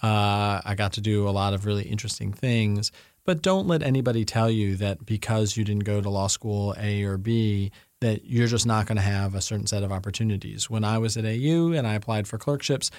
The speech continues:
I didn't get any clerkship interviews, but I had a recommender who really went to bat for me. And so too with the Supreme Court. If I had really asked around a lot and asked whether it was possible to build a practice, people would have said, "No, honestly, that's a little bit silly and that's not gonna happen."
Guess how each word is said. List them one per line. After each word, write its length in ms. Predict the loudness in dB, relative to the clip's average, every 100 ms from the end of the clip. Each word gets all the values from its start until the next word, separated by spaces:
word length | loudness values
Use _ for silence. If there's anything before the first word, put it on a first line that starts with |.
| -18 -20 _
I 100 | 0
didn't 200 | 4 4
get 120 | 4
any 160 | 2 2
clerkship 400 | 0 -2 -2 0
interviews, 460 | 2 2 2 2 0
but 400 | 2 2 2 -4 _
I 220 | -2 0 2
had 420 | 2 2 0 -2
a 60 |
recommender 920 | 0 0 0 0 2 2 2 2 0 -4 -18 _
who 200 | 2 4
really 320 | 4 4 4
went 200 | 2 0
to 100 | -2
bat 260 | -4 -4 -6
for 140 | -6
me. 260 | -4 -4 -8 -14 _
And 340 | 0 2 2 0 -2
so 180 | 0 2
too 160 | 2
with 120 | 0
the 60 | 0
Supreme 340 | 0 0 0
Court. 280 | 2 0 0
If 120 | 2
I 120 | 2 4
had 260 | 4 2 -4 -14 _ _ -2
really 280 | 2 4 4
asked 420 | 2 0 0 0
around 400 | 2 2 2 2
a 60 | 0
lot 260 | 0 -2
and 160 | -2 -2
asked 340 | -2 -2 -2
whether 200 | -2 -2
it 60 | -4
was 140 | -6
possible 460 | -6 -4 -4 -4 -6
to 100 | -4
build 200 | -4 -4
a 40 |
practice, 460 | 0 2 2 0 -4
people 280 | -4 -4 -2
would 60 |
have 80 | -2
said, 300 | -2 -2 -6 -8 -6
"No, 180 | -4
honestly, 340 | -2 -2 -2 -4
that's 200 | -6 -4
a 40 |
little 100 | -2
bit 140 | -2 -2
silly 280 | 0 2 2
and 80 |
that's 160 | 0 -2
not 120 | -4
gonna 120 | -2
happen." 340 | 0 0 -2